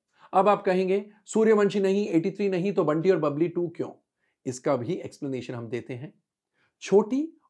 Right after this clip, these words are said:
और मीडियम बजट की फिल्में, they are very different from big budget films। बड़े बजट की फिल्में, खासकर वो फिल्में जिनके बजट्स एक सौ पचहत्तर, दो सौ, सवा दो सौ करोड़ हैं,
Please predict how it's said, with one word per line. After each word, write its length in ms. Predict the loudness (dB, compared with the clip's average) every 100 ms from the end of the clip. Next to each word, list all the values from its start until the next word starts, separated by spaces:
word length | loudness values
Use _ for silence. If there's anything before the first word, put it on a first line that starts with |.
| -2
और 160 | 0
मीडियम 580 | 2 2 2 2 2 2
बजट 300 | 2 2 0
की 120 | 0
फिल्में, 480 | 0 0 0 -2 -8 _ _ _ _ -2
they 160 | 0
are 100 | 2
very 240 | 0 0 -2
different 340 | -2 -4 -4
from 200 | -8 -10 -12 -2 4
big 200 | 4 4
budget 240 | -2 -4
films। 320 | -8 -16 _ -20 _ _ _ -2
बड़े 240 | 4 6
बजट 300 | 6 2 0
की 80 | -2
फिल्में, 380 | -2 -4 -6 -14 _ -6
खासकर 520 | -2 -2 -4 -6 -6 -10 _ 2
वो 200 | 4 4
फिल्में 380 | 2 0 -2 -6 -14 _
जिनके 640 | 2 2 4 2 4 2 0
बजट्स 440 | 0 2 0 -2
एक 140 | -6 -6
सौ 120 | -6
पचहत्तर, 480 | -6 -6 -6 -4 -4
दो 240 | 0 0
सौ, 280 | 0 -2 -2
सवा 260 | -2 0 0
दो 120 | 0
सौ 120 | -2
करोड़ 300 | -4 -6 -6
हैं, 160 | -12